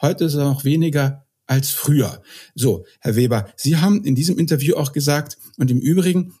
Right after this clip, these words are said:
der Small-Cap-Faktor existiert nicht mehr.“ Wie stehen Sie denn zu dieser ganzen Faktorgeschichte? Und warum sagen Sie, dass diese drei Argumente, die Gerd gerade gebracht hat, ähm, ja, nicht ziehen?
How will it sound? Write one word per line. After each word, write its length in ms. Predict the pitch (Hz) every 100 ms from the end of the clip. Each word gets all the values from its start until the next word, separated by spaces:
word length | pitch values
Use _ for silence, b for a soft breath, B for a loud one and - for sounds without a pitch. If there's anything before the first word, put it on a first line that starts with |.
| -
der 80 |
Small-Cap-Faktor 840 | 120 - 131 156 143 - 135 - -
existiert 580 | 123 127 120 - 143
nicht 160 | 107 98
mehr.“ 220 | 101 78 B B B
Wie 200 | 147 208
stehen 320 | - - 147
Sie 160 | 135 170
denn 160 | 139
zu 100 | 107
dieser 200 | 110 101
ganzen 480 | 101 110 101 101 92 -
Faktorgeschichte? 1120 | - - 117 - 92 87 - 101 - 117 -
Und 80 | 107
warum 220 | 113 139
sagen 360 | 127 120 123 131
Sie, 320 | 95 127 220 B B B -
dass 180 | 131
diese 180 | - 135
drei 240 | 120 127 135
Argumente, 560 | 127 127 123 139 143 139 B -
die 140 | 104
Gerd 300 | 104 131 139
gerade 260 | - 127 120
gebracht 460 | 110 110 127 -
hat, 180 | 139 131 B B _
ähm, 260 | 120 123 127
ja, 300 | 117 113 117 _ _ _
nicht 340 | 104 117 123 -
ziehen? 400 | 147 90 -